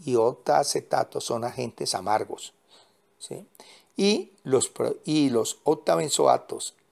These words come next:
y diacetato hexaisubutiratos son plásticos. O sea, en este diagrama vemos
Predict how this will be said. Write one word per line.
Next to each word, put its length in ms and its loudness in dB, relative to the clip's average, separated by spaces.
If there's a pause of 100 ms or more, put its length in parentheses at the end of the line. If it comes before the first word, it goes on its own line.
(100)
y 220 -4
diacetato 1600 0
hexaisubutiratos 1700 -2
son 360 -6
plásticos. 800 -4 (420)
O 80 -4
sea, 260 2
en 120 -4
este 300 -4
diagrama 480 0
vemos 420 -6